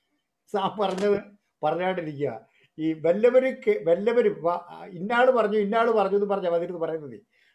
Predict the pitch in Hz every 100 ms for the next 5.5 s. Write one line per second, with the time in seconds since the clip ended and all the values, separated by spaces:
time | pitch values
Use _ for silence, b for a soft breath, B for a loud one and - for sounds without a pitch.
0 | _ 143 196 214 202 - 175 185 240 254
1 | 247 202 196 175 139 123 165 180 214 214
2 | - b _ - 202 202 233 254 180 202
3 | 202 233 233 214 208 208 202 208 208 185
4 | 190 175 165 160 127 120 135 160 165 -
5 | 151 165 196 190 185